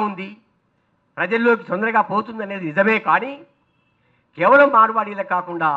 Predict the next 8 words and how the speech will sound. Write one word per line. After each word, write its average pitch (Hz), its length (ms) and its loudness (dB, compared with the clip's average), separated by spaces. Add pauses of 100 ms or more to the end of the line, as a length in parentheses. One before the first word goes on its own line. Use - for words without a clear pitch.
(540)
ఉత్తర - 240 0
భార-, 233 340 4 (100)
ఉత్తర 247 220 -2 (520)
భారత 196 340 0 (680)
ఆధిపత్యానికి 240 680 -2
వ్యతిరేకంగా 180 500 -12
ఉద్యమించాల్సిన 170 680 -8
అవసరం 147 260 -10